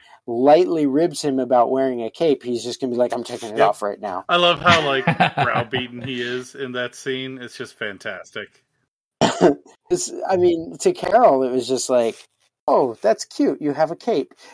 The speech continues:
Speaker 2: And to him, he's just, like, mortified now. And I'm just like, "Oh, that's so perfect. That's so good."
Speaker 3: <laughs> Yeah, that's really great.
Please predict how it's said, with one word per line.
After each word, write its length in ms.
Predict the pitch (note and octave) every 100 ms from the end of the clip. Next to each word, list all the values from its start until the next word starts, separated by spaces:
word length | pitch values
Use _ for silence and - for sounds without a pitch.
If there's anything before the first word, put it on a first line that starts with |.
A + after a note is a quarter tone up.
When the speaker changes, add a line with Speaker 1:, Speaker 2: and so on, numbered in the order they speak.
| -
Speaker 2:
And 140 | B2+
to 80 | B2
him, 200 | C3+ C3+
he's 300 | A#2+ A#2 A2
just, 200 | C3+ B2
like, 120 | A#2+ A2
mortified 760 | A2 B2 C#3+ C#3 G#2 F#2+ G2+ A#2
now. 260 | G#2 F#2 G#2
And 140 | B2
I'm 140 | A#2+
just 200 | A#2+ A2
like, 160 | A#2+ A2 -
"Oh, 180 | - G2
that's 340 | G2 - -
so 220 | - B2+ A#2+
perfect. 480 | - C3 - - _ -
That's 360 | D#3 - - -
so 180 | F3 D#3+
good." 600 | D#3+ F3 D#3 C#3 - - - - - C#4+ - - - -
Speaker 3:
<laughs> 640 | D#3+ F3+ F#3 F#3 F#3+ E3 - _ _ -
Yeah, 180 | G2+ F#2+
that's 160 | G2+ G#2+
really 140 | G#2+
great. 180 | G#2+